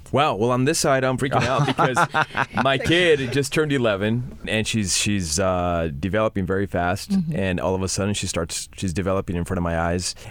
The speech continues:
Speaker 1: and she's almost as tall as I am. I guess she got the Ramos gen-, uh, genes or something, but she's, she's just stretching out. But one thing that I've noticed about Eliani, even though she's stretching out, her, her mind is still like, um, uh, she wants to play with dolls and
Speaker 3: Mm-hmm.
Speaker 1: video games and stuff like that, which is fine, and she could do that all of her life if she wants.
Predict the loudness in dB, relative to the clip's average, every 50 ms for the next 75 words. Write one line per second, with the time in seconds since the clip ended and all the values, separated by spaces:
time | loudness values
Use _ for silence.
0 | -10 -4 -2 0 0 0 0 0 -2 -2 -2 -2 -2 -2 -2 -4 -4 -2 0 2
1 | 2 2 2 2 2 2 0 0 0 0 0 -2 -2 -4 -4 -4 -4 -2 0 -2
2 | -2 -2 -2 -2 -2 -2 -2 -2 -2 0 0 0 0 0 -2 0 0 -2 -2 0
3 | 0 -2 -2 0 0 0 0 2 0 0 -2 0 -2 -2 -2 0 -2 0 0 -2
4 | -2 -2 -4 -4 -4 -2 -4 -2 -2 -2 -2 0 -2 -2 0 0 -2 -2 0 -2
5 | -2 0 0 2 2 0 0 -2 -6 -16 -10 -4 -2 0 0 2 2 0 0 2
6 | 2 2 2 2 0 0 -2 -2 0 0 0 0 0 0 0 0 0 0 0 0
7 | -2 -4 -8 -16 -20 -20 -20 -20 -20 -20 -6 -2 0 0 0 0 0 0 -2 0
8 | 0 0 0 2 0 0 2 2 2 0 0 0 0 -2 -2 0 0 0 2 2
9 | 2 2 2 0 0 0 -2 0 0 0 0 2 2 0 0 0 -2 -2 -2 -2
10 | 0 0 0 0 0 0 0 -2 -4 -2 -2 -2 -2 -4 -4 -4 -2 -2 -2 -2
11 | -2 0 0 2 2 2 2 2 0 0 0 0 0 0 0 0 0 0 0 0
12 | 0 0 0 0 0 -2 -2 -2 -4 -4 -2 -2 -4 -4 -2 -2 -2 -2 0 -2
13 | -2 -2 -2 -4 -2 -2 -2 0 0 0 -2 -2 -4 -6 -6 -4 -2 0 0 2
14 | 0 0 0 -2 -2 -2 0 -2 -2 -4 -6 -6 -4 -2 0 0 -2 -2 -6 -10